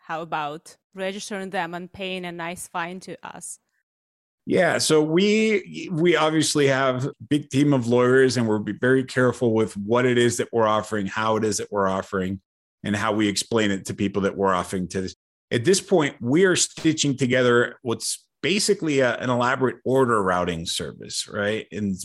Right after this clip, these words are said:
Speaker 2: thanks to the blockchain. So it's this,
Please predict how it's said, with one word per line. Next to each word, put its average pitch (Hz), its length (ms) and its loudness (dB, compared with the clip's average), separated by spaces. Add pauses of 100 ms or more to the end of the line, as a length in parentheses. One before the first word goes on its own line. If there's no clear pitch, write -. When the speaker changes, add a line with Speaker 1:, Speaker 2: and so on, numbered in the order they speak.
(180)
Speaker 2:
thanks 113 280 -4
to 110 80 -8
the 92 100 -4
blockchain. 85 580 -6
So 107 420 -2
it's - 180 -8
this, - 420 -8